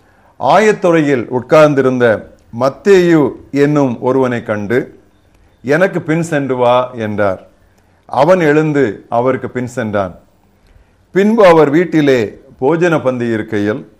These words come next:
அநேக ஆயக்காரரும் பாவிகளும் வந்து இயேசுவோடும் அவரது சீடரோடும் கூட பந்தியிருந்தார்கள். பரிசேயர் அதை கண்டு அவருடைய சீஷர்களை நோக்கி,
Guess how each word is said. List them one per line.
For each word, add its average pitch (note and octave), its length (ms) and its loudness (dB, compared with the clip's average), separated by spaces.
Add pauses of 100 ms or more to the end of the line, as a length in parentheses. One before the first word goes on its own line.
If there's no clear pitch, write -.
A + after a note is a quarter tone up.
(500)
அநேக F#3 680 2
ஆயக்காரரும் C#3 920 0 (140)
பாவிகளும் B2+ 600 0
வந்து A#2+ 580 -4 (580)
இயேசுவோடும் C#3+ 880 0 (280)
அவரது C3 420 0 (120)
சீடரோடும் C#3 580 2
கூட C3+ 580 0
பந்தியிருந்தார்கள். G#2+ 800 -4 (840)
பரிசேயர் E3+ 720 2
அதை B2 280 -2
கண்டு A2+ 560 -4 (680)
அவருடைய F3+ 480 2 (100)
சீஷர்களை D#3 560 0
நோக்கி, A2 600 -6